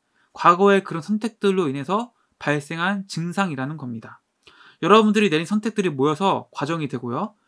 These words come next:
그 과정이 여러분들의 라이프 스타일을 만듭니다. 그 라이프 스타일을 결정한 선택들이 모여서 여러분들을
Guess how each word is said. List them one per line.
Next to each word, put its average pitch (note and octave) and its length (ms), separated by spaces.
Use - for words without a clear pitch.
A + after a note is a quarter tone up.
그 - 140
과정이 D3 540
여러분들의 D#3 640
라이프 F#3+ 380
스타일을 F3 380
만듭니다. A#2 540
그 - 80
라이프 G#3 360
스타일을 A3 440
결정한 F#3 420
선택들이 A3 460
모여서 C#3 600
여러분들을 E3 680